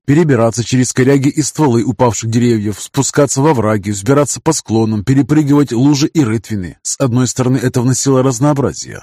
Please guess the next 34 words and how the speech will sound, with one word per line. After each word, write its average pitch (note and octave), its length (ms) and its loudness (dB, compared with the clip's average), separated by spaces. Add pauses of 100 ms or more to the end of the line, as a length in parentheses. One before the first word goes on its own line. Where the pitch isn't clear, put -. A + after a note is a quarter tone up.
с F#2+ 100 -12
другой – A2+ 460 0
не C3 140 0
давало C3+ 320 2
сосредоточиться C#3 920 -2
на B2 220 0
поднакопившихся C#3 880 -2
мыслях. - 580 -6
А B2+ 80 0
поразмышлять A#2 760 -2
над A#2 200 -2
тем, B2 220 0
что - 180 -2
случилось C3 640 0
и C#3 80 0
что C3 240 0
мне B2 160 2
еще B2+ 260 0
предстоит, C3 600 0
действительно B2 720 -2
стоило. A2+ 580 -2 (220)
На B2+ 60 0
некоторые B2+ 460 2
вопросы, B2 460 0
которые B2 400 0
я B2 80 2
задавал B2 400 0
сам A#2+ 220 -4
себе, F#2+ 320 -4
ответы, A#2 560 -2
словно B2+ 320 0
подслушав, C3 580 -2
давала C3+ 380 2
Мелла. D2 440 -4